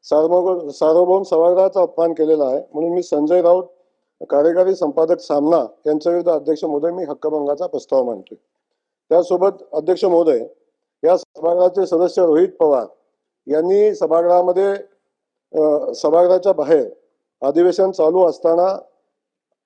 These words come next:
याच प्रकरणावर, आता मी पुन्हा तोच विषय वाचून अध्यक्ष महोदय न दाखवता हाच त्यांच्या विरोधात मी, अ, हक्कभंगाचा प्रस्ताव दाखल केलेला आहे.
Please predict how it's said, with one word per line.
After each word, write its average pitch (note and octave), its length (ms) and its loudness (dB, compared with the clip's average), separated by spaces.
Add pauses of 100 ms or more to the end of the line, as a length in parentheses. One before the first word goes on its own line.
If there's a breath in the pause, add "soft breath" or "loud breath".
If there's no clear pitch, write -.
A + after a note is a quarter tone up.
(100)
याच D#3+ 320 0
प्रकरणावर, D#3+ 540 0
आता D3 140 -2
मी F3+ 120 -2
पुन्हा E3+ 320 -2
तोच F#3 480 -4
विषय E3 320 -2
वाचून E3+ 420 -2
अध्यक्ष E3 300 -4
महोदय E3+ 340 2 (240)
न D#3 200 0
दाखवता D#3+ 300 -4
हाच D#3 460 -4 (160)
त्यांच्या D#3+ 260 2
विरोधात F3 340 2
मी, F#3 180 -2 (440)
अ, C#3+ 60 0
हक्कभंगाचा E3+ 760 0
प्रस्ताव D#3 360 -2
दाखल D#3 260 0
केलेला D3+ 320 0
आहे. G#2+ 120 -6